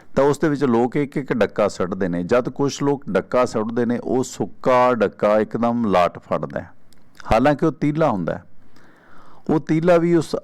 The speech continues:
ਅੱਗ ਦੇ ਵਿੱਚ ਆਪਣਾ ਸ਼ਮੂਲੀਅਤ ਦਿਖਾਉਂਦਾ ਹੈ।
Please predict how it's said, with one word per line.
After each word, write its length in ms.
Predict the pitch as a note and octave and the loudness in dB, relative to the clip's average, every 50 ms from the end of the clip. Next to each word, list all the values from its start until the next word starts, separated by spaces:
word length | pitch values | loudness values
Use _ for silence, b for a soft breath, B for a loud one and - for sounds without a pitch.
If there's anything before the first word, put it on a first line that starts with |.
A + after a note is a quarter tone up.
| - G#2+ A2 | 2 2 4
ਅੱਗ 60 | A2+ | 4
ਦੇ 240 | A2+ C#3 C3 C#3 C#3 | 2 0 2 2 2
ਵਿੱਚ 220 | B2 A#2 - - | 0 0 0 0
ਆਪਣਾ 560 | C3 A#2 G2 - A2+ A2+ A#2 A#2 A#2+ A#2+ - - - - - - - - - - D#3+ - - _ _ - - - - - - - - - - - | 0 0 0 0 0 0 2 2 0 -2 -4 -8 -14 -16 -16 -16 -14 -14 -14 -14 -14 -16 -20 _ _ -18 -16 -16 -14 -14 -16 -16 -18 -18 -14 -8
ਸ਼ਮੂਲੀਅਤ 720 | - - - C3 B2+ C3 C#3 C3+ C#3 C3 C3 - - F#2 | -6 -2 0 0 2 2 2 2 2 2 0 0 -2 -6
ਦਿਖਾਉਂਦਾ 440 | F2 - - - - D#2 D2+ - | -6 -6 -6 -4 -6 -6 -6 -6
ਹੈ। 140 | - - - | -10 -12 -14